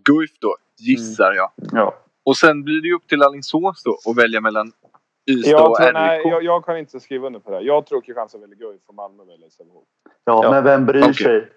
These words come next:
Speaker 3: Tre noll, tre noll.
Speaker 4: Ja, ja, men det här är ju sånt. Emil kommer ju säga,
Speaker 1: Okej,
Speaker 4: ja, ja,
Speaker 1: kom
Speaker 4: men
Speaker 1: si,
Speaker 4: Emil
Speaker 1: kom
Speaker 4: kommer
Speaker 1: sa.
Speaker 4: göra någon sån här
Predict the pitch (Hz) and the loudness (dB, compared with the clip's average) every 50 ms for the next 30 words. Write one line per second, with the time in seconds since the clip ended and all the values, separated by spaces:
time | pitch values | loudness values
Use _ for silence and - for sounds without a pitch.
0 | _ - 147 147 143 139 131 131 127 127 123 - 143 135 127 123 120 117 117 117 | _ -4 -2 -2 0 0 0 0 -2 -4 -4 -2 0 0 2 0 -2 -2 -4 -10
1 | _ _ - 135 139 143 147 156 156 151 143 139 143 143 139 139 139 151 151 147 | _ _ -12 -4 0 2 4 4 4 2 2 0 -2 -6 -10 -10 -6 -6 -6 -4
2 | 147 147 - 151 135 127 147 147 151 156 160 165 156 - 156 156 151 143 135 156 | -6 -6 -8 -8 -10 -10 -12 -14 -12 -12 -12 -10 -8 -6 -6 -6 -6 0 4 4
3 | 180 185 - 175 175 175 180 170 - - 180 170 160 - 196 170 170 165 202 180 | 4 4 4 2 2 4 2 2 2 0 -2 -2 -4 -6 -6 -6 -4 -6 -6 -4
4 | 165 156 160 156 139 131 127 123 113 113 _ 123 110 110 110 104 | -2 -4 -4 -4 -2 -4 -6 -8 -12 -18 _ _ _ -20 -20 -20